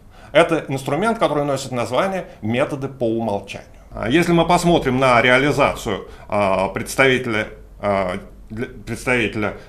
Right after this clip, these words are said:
а, для типа bool интерфейса E Q, то есть класс типов E Q, мы обнаружим, что там у нас присутствует вот такая вот реализация.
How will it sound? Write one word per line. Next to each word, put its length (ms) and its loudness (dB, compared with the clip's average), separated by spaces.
а, 220 -2
для 180 0
типа 300 -4
bool 360 -6
интерфейса 640 -4
E 160 0
Q, 220 -4
то 100 0
есть 160 -2
класс 300 -4
типов 340 -12
E 140 -4
Q, 180 -14
мы 140 4
обнаружим, 500 2
что 160 -4
там 180 0
у 60 0
нас 160 0
присутствует 560 -2
вот 240 -4
такая 380 2
вот 200 -2
реализация. 720 -2